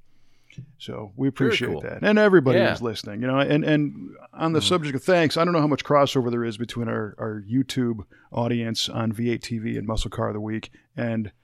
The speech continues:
Speaker 1: this podcast. Uh, we're trying, of course, to expand the coverage as much as we can everywhere. But there are people that
Speaker 2: Mm-hmm.
Speaker 1: know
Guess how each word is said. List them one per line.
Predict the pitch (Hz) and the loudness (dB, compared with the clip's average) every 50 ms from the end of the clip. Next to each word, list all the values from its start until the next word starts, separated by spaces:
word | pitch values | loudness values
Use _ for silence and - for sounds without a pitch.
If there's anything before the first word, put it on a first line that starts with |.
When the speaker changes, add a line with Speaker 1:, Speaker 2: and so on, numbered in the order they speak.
| _ _ | _ _
Speaker 1:
this | 120 123 113 - | -4 -4 -4 -2
podcast. | - - 165 175 143 - - 117 107 101 101 98 - - - - - - - - _ _ - | -2 0 2 2 2 0 -2 -4 -2 -2 -4 -4 -6 -10 -14 -20 -20 -20 -20 -20 _ _ -10
Uh, | 117 113 110 | -8 -6 -6
we're | 110 113 | -6 -4
trying, | - - 156 151 143 131 | 0 2 4 4 4 2
of | 110 | 0
course, | - - 123 113 104 - | -2 -4 -4 -4 -4 -6
to | - 110 | -8 -10
expand | - - - 127 120 120 117 110 110 104 98 _ _ _ _ _ _ _ _ | -10 -6 -4 -4 -2 -2 -2 -4 -6 -6 -10 _ _ _ _ _ _ _ _
the | - - | -8 -2
coverage | - 135 131 113 113 110 107 113 | 2 2 2 2 2 -2 -4 -6
as | 110 98 | -4 -2
much | 123 120 - - | -2 -2 -2 -4
as | 107 107 | -4 -4
we | 113 107 | -4 -4
can | - 120 120 117 131 | -2 -2 0 2 4
everywhere. | 143 131 117 107 107 107 110 | 4 4 2 2 0 -2 0
But | 117 147 151 | 0 4 6
there | 208 208 | 6 6
are | 190 - | 6 6
people | - 196 180 - 151 139 | 4 2 2 2 4 6
that | 135 127 120 | 6 6 4
Speaker 2:
Mm-hmm. | - 135 | 4 2
Speaker 1:
know | 135 135 135 135 135 135 127 123 | 2 4 4 6 6 6 4 2